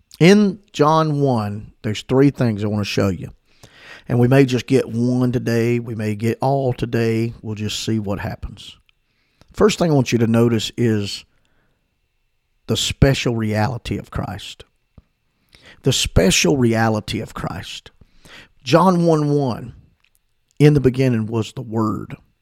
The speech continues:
and the Word was with God, and the Word was God." Do you see right there in that one verse the omnipotence, the omniscience, and the omnipresence of God? The omnipotence, he's all-powerful.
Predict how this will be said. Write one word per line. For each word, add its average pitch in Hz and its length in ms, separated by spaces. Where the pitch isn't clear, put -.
and 123 160
the 113 40
Word 123 300
was 123 200
with 120 200
God, - 360
and 110 160
the 104 40
Word 104 300
was 104 260
God." - 300
Do 147 80
you 208 200
see 180 240
right 151 240
there 131 500
in 113 200
that 127 260
one 127 300
verse 117 480
the 117 160
omnipotence, 135 1200
the 110 120
omniscience, 123 840
and 113 100
the 104 120
omnipresence 117 840
of 110 140
God? 113 300
The 143 140
omnipotence, 151 800
he's 123 200
all-powerful. 117 680